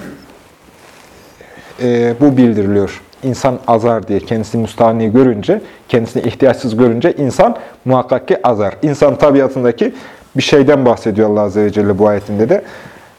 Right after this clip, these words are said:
E, burada bu kimselerin, e,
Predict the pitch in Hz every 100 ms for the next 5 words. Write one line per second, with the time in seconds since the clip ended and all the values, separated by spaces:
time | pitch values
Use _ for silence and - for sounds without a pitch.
0 | _ - 135 127 - - 135 165 226 185
1 | 240 - - - _ _ - 143 175 -
2 | 208 185 185 165 165 220 - - - _
3 | _ _ _ _ _ _ - _ - _
4 | 135 131 135